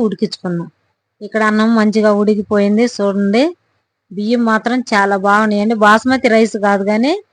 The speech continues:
బియ్యం చాలా పొడుగ్గా చాలా బాగున్నాయండి. ఇదిగో అన్నము మనకి ఈ విధంగా ఉడికింది. సిమ్లో పెట్టుకుందాం, సిమ్లో పెట్టుకుంటే అన్నం ఉడికిపోయిద్దండి.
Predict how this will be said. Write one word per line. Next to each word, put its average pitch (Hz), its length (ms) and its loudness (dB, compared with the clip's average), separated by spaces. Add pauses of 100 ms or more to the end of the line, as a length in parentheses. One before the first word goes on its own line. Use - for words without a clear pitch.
(300)
బియ్యం 226 300 -4 (100)
చాలా 208 180 2 (120)
పొడుగ్గా 214 380 0 (140)
చాలా 208 220 0 (100)
బాగున్నాయండి. 202 720 2 (500)
ఇదిగో 196 300 -4
అన్నము 220 300 0 (220)
మనకి 208 300 -2 (360)
ఈ - 20 2 (100)
విధంగా 202 300 2
ఉడికింది. 220 340 0 (120)
సిమ్లో 220 340 4
పెట్టుకుందాం, 208 480 0 (460)
సిమ్లో 220 360 2
పెట్టుకుంటే 214 440 0 (140)
అన్నం 214 280 0
ఉడికిపోయిద్దండి. 196 760 0